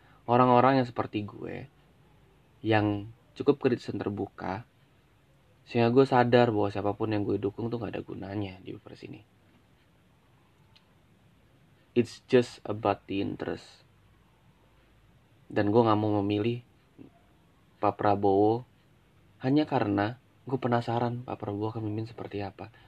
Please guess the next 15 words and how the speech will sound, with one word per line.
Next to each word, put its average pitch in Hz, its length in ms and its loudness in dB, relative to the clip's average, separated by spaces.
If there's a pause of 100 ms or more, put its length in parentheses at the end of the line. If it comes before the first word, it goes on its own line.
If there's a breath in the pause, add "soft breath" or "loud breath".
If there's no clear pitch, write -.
Gue 143 160 2
gak 147 80 2
ada 147 140 4
masalah 123 340 2
Pak 110 80 -2
Prabowo 101 400 -4
menang 98 240 -12 (480 soft breath)
atau 107 240 -2
Pak 113 80 4
Jokowi 110 240 6
lanjut, 127 240 2
gue 156 160 -2
gak 147 160 0
ada 147 60 -2
masalah. 117 380 -4